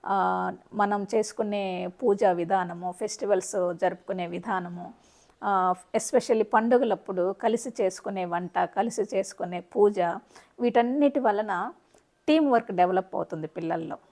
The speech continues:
టీం వర్క్ ఇంపార్టెన్స్ ఏంటో మీకు తెలుసు కదా. అమ్మ ప్రేమ,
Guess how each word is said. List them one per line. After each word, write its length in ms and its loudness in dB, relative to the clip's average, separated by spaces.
టీం 180 2
వర్క్ 240 2
ఇంపార్టెన్స్ 520 2
ఏంటో 200 -4
మీకు 180 -6
తెలుసు 300 -6
కదా. 240 -8
అమ్మ 200 4
ప్రేమ, 500 0